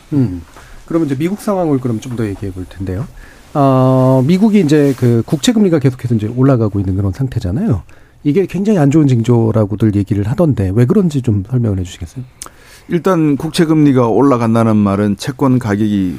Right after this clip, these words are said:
Speaker 2: 급락한다는
Speaker 1: 네.
Speaker 2: 의미가 되겠죠. 채권 가격이 급락한다는 의미는 채권 공급이 많아졌다는 이야기가 되겠죠.
Speaker 1: 음.
Speaker 2: 중장기로 놓고 보면 미국의 채무, 재정 구조가 많이 악화된다는
Speaker 1: 네.
Speaker 2: 의미가 되겠죠. 긍정적인 측면도 있습니다. 어,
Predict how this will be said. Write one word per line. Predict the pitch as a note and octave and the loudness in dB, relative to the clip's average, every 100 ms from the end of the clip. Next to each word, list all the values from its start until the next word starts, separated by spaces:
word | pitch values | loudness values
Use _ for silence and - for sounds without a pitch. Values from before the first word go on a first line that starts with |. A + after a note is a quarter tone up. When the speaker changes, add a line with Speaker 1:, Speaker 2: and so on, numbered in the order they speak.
| - | -10
Speaker 2:
급락한다는 | G#2+ A2+ B2 A2 A2 G2 F#2+ E2+ | -2 2 2 0 -2 -2 -2 0
Speaker 1:
네. | F2+ | 2
Speaker 2:
의미가 | F#2+ F#2+ | 0 -2
되겠죠. | E2+ D#2+ E2+ - G#2+ C#3 - | -6 -6 -8 -8 -10 -10 -18
채권 | - C3 C3+ | -16 -6 -2
가격이 | C#3 B2 A#2 | 2 2 2
급락한다는 | - A2 A2+ G#2+ A2+ A2+ A2 G2+ | 0 -2 -2 -2 -2 -2 -2 -2
의미는 | F#2+ G2+ A#2 B2 | -2 -2 -4 -6
채권 | - C3+ C#3+ | -8 -6 -4
공급이 | C3 C3+ C3+ A2 | -2 0 0 0
많아졌다는 | F#2 G2 C3 B2+ B2+ G2 F#2 | -2 -2 0 -2 -2 -4 -4
이야기가 | F#2+ F#2 F2 | -6 -8 -8
되겠죠. | F2 F2+ - G2+ | -8 -8 -6 -6
Speaker 1:
음. | A#2+ - - - | -6 -14 -20 -14
Speaker 2:
중장기로 | - D3 C#3+ D3 D3+ D3 C3 | -4 0 0 2 2 2 2
놓고 | A#2+ - | 0 -4
보면 | A2+ A2+ | -6 -2
미국의 | A#2 C3 A2+ G#2 G2 - | 0 2 2 0 -2 -6
채무, | - A#2+ B2+ B2+ C3 - | -6 -2 0 0 -2 -6
재정 | G2+ A2 B2+ B2+ | -4 0 0 0
구조가 | - A2+ B2 A2 | -4 -2 0 0
많이 | G2 G2+ A2+ | -2 -4 -4
악화된다는 | - - D3+ C3 A#2 G#2+ | -8 -6 -2 0 0 0
Speaker 1:
네. | C3+ A2 | 2 2
Speaker 2:
의미가 | G#2 G2 | 0 -4
되겠죠. | F#2+ F#2+ - G#2+ - - - - - - - - | -8 -12 -12 -14 -16 -20 -20 -20 -20 -20 -20 -2
긍정적인 | E3+ F#3+ G3 F3 C#3+ | 2 4 4 2 0
측면도 | - D3 C#3+ B2 | -2 0 2 0
있습니다. | F#2 A2+ G#2 F2 F#2 - - | -2 -2 -2 -2 -6 -8 -18
어, | - | -14